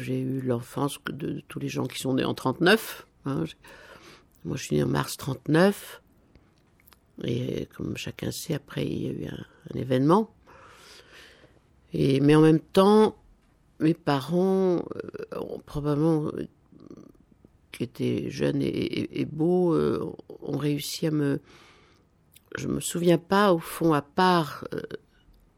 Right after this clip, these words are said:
quelque chose que j'ai compris très, très, très confusément, qui était le, l'énorme chagrin de mon père quand il,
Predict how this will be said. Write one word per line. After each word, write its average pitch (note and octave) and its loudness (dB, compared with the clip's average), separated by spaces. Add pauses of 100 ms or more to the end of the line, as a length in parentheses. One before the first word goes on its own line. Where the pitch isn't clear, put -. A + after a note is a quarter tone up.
(920)
quelque - -6
chose - -6
que - -8
j'ai D3+ -6
compris - -10
très, - -2
très, - -6
très - -8
confusément, C#3+ -6
qui - -10
était - -8
le, - -6
l'énorme C#3 -2
chagrin C3 -6
de C3 -4
mon B2+ -4
père C3+ -6
quand B2 -10
il, A#2+ -6